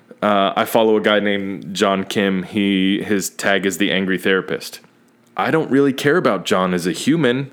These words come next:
Like, as a person. I care about him as a human 'cause he's a human. I don't care about him as a person. Like, I don't know shit about him. Why, what could I possibly care about? But what I'm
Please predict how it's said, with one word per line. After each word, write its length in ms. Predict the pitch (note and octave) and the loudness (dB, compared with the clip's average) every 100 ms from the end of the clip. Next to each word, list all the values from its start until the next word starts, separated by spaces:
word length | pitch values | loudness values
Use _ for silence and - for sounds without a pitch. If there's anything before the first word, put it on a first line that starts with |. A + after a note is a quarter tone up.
| _ | _
Like, 320 | A#2+ A2+ - - - - - - | 0 0 -2 -20 -20 -20 -16 -2
as 160 | A2+ | 0
a 60 | G2 | 0
person. 440 | - D3 D3 A2 | 0 0 0 0
I 80 | G#2+ | 0
care 160 | B2 D#3 | 2 2
about 160 | C3 | 2
him 100 | G#2 | 0
as 100 | G2 | -2
a 40 | E2 | 0
human 340 | C3 B2+ F#2 | 2 2 0
'cause 180 | F2+ G2 | -4 -6
he's 160 | F#2+ E2+ | -4 -2
a 40 | |
human. 320 | A2+ A#2+ E2+ - - - - - | -2 0 -2 -8 -20 -20 -16 -2
I 100 | D#3+ | 0
don't 140 | G3 | 2
care 140 | D3+ A#2+ | 2 2
about 220 | G#2+ G#2 | 4 2
him 120 | G2+ | 0
as 140 | F2+ | -2
a 40 | F2 | -6
person. 480 | - - D3+ - A#2 | -8 0 0 2 0
Like, 160 | A#2 | 2
I 60 | D3+ | 0
don't 100 | D#3 | 0
know 80 | D3+ | 0
shit 220 | - D#3+ | 0 0
about 280 | - F#3 B2+ | 0 0 0
him. 240 | G2 G2+ | 0 0
Why, 160 | C3 C#3+ | 2 2
what 480 | - B2 D3 - | -2 0 -2 -2
could 200 | - D#3 | -2 0
I 200 | C3 A2+ | 2 0
possibly 580 | A2 - A#2 - A2 G#2+ | -2 -2 -2 -2 0 0
care 260 | - B2+ A#2+ | 0 0 2
about? 360 | G2 G#2 - - - - - - | 0 -2 -4 -14 -20 -20 -20 -2
But 240 | D3 C3 B2 | 0 2 2
what 120 | A#2+ | 2
I'm 320 | G#2+ G#2 | 2 -2